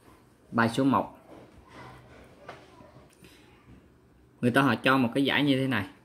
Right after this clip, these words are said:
Bây giờ chúng ta trước tiên vậy chúng ta phải nhận xét. Bảy trăm ba mươi hai. Lên đây là bảy trăm ba mươi tư,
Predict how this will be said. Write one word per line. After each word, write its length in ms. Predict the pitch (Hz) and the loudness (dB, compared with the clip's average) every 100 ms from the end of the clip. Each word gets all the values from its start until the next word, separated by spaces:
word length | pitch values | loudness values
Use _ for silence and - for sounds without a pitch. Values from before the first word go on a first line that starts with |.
| - | -16
Bây 220 | 180 131 | -4 0
giờ 120 | 120 117 | 2 2
chúng 120 | 139 | 2
ta 120 | 143 131 | 0 0
trước 180 | 151 170 | 0 2
tiên 280 | 139 127 120 - | 2 2 0 -4
vậy 160 | 110 117 | -4 -2
chúng 140 | 135 | -2
ta 100 | 135 | -2
phải 140 | 123 120 | -2 -2
nhận 220 | 127 - | -2 -4
xét. 180 | 135 160 - _ - - - _ - - _ _ | -4 -6 -12 _ -20 -20 -20 _ -20 -20 _ _
Bảy 320 | 233 - 131 147 | -4 0 2 2
trăm 160 | 139 | 2
ba 100 | 131 | 2
mươi 140 | 131 131 | 2 0
hai. 340 | 131 127 120 - - _ _ _ _ _ _ _ _ _ _ - - - - | 0 0 -2 -6 -20 _ _ _ _ _ _ _ _ _ _ -20 -20 -20 -10
Lên 280 | 123 123 131 | 0 2 4
đây 120 | 123 | 4
là 120 | 120 | 2
bảy 260 | 104 95 131 | 2 2 2
trăm 240 | 143 127 | 0 0
ba 100 | 131 | 2
mươi 160 | 127 120 135 | 2 0 2
tư, 180 | 127 | 2